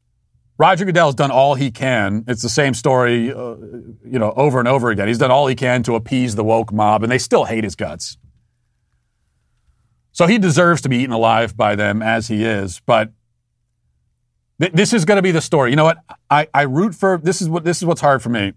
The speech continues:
a-, as, especially as a football fan and a Tebow fan, 'cause I like Tim Tebow. He's an easy guy to root for. He's easy to roo-, root for because he's, uh, he,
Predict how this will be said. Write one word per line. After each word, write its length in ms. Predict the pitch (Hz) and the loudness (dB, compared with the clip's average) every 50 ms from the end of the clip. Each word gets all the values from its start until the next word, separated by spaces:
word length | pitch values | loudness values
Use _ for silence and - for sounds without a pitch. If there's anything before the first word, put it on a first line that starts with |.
| _ | _
a-, 40 | - | -6
as, 260 | 123 123 120 123 131 | -4 0 0 0 0
especially 320 | 110 - - 147 - 151 135 | 0 -2 -4 -2 0 0 -2
as 60 | 120 | -2
a 60 | 120 | -2
football 300 | 113 123 110 113 107 101 | -4 -4 -2 0 0 0
fan 280 | 95 - 104 98 95 101 - | 0 -2 -4 -4 -4 -4 -4
and 160 | 156 185 202 | -4 -2 -2
a 40 | - | -2
Tebow 280 | - 180 170 120 101 | -2 -2 -2 -2 -2
fan, 140 | - 95 92 | -4 -4 -4
'cause 80 | 87 117 | -2 0
I 80 | 127 | 2
like 260 | 135 156 180 165 - | 2 2 0 -2 -4
Tim 160 | - - 147 123 | -6 -4 -4 -2
Tebow. 240 | - 123 123 143 | -2 -2 0 0
He's 120 | 156 160 143 | 0 0 -2
an 80 | 165 | -2
easy 280 | 156 185 226 208 208 233 | -2 -2 -2 0 0 0
guy 160 | 196 196 185 | 0 0 0
to 80 | 180 151 | 0 0
root 200 | 139 160 165 - | 0 -2 -2 -4
for. 260 | - 113 - - _ _ _ _ _ _ _ _ _ _ _ _ _ _ _ _ _ _ _ _ _ _ _ _ _ _ _ _ | -8 -14 -14 -16 _ _ _ _ _ _ _ _ _ _ _ _ _ _ _ _ _ _ _ _ _ _ _ _ _ _ _ _
He's 160 | - 143 127 117 | -4 -2 -2 -2
easy 280 | 151 180 214 196 180 214 | 0 0 2 2 2 2
to 60 | 180 | 2
roo-, 180 | 160 156 175 170 | 2 2 0 0
root 320 | 135 131 131 143 160 175 - | -2 0 2 2 2 0 -2
for 300 | - - 123 120 120 117 | -4 -2 0 0 0 0
because 540 | 110 127 117 - 135 127 127 117 110 - - _ _ _ _ _ _ _ _ _ _ _ _ _ _ | -2 -2 -2 0 0 2 0 0 -4 -8 -14 _ _ _ _ _ _ _ _ _ _ _ _ _ _
he's, 380 | _ - 143 139 131 123 107 | _ -2 -2 0 0 2 2
uh, 160 | 127 117 113 | 2 2 2
he, 200 | 113 117 113 113 | 0 -2 -4 -6